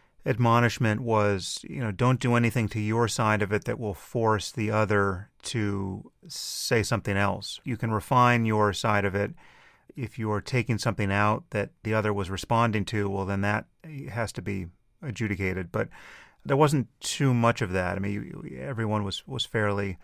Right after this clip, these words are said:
circumspect in the edits they made, but it's just, you're just clarifying phrases and, and adding some references and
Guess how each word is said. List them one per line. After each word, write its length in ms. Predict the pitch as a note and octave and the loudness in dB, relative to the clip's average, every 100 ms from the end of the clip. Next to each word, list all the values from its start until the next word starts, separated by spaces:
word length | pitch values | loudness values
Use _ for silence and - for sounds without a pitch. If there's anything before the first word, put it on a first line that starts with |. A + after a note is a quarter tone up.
| - - - - _ _ _ - - - | -18 -20 -20 -20 _ _ _ -20 -20 -10
circumspect 800 | - B2 A2+ A2 - G#2 F#2 | -2 0 0 -2 -2 -2 -2
in 180 | G#2 G#2 B2+ | -6 -6 -4
the 140 | G#2+ | 0
edits 260 | A2 G2+ - | 0 0 -2
they 100 | G2+ | -2
made, 380 | G#2+ A2 G2 | 0 2 0
but 140 | F2+ G#2+ | 0 0
it's 140 | G#2+ | -2
just, 220 | - C3+ | -4 -6
you're 140 | F#3 C3 | -6 -6
just 180 | C3 - | -6 -4
clarifying 640 | - C#3 B2+ A#2 A#2 A2+ | 2 6 6 6 4 2
phrases 560 | G2+ A#2 A2 G#2 A#2 G2+ | 2 4 4 2 -2 -2
and, 200 | G2+ G2+ | -2 -2
and 320 | - G#2 G2 | -6 -6 -4
adding 600 | A#2 A2 G2+ G2+ G2 F#2 B2 | -4 0 0 0 -4 -6 -10
some 360 | - A2 G2 - | -6 -4 -6 -8
references 640 | C3+ A#2+ G#2 A2 G#2 G#2 G2 | -2 0 0 -2 -2 -2 -2
and 240 | F#2+ F2+ | -4 -6